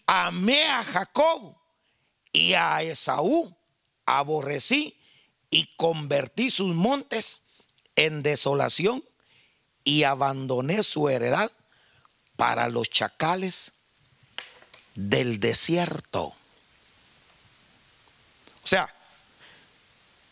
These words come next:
mire, hermano, desde que estaba en el vientre de la madre, hermano,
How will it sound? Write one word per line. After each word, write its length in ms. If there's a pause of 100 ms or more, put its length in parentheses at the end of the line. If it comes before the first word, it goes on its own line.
mire, 160
hermano, 300 (2000)
desde 640
que 220
estaba 520
en 140
el 180
vientre 960
de 140
la 160
madre, 520 (3000)
hermano, 560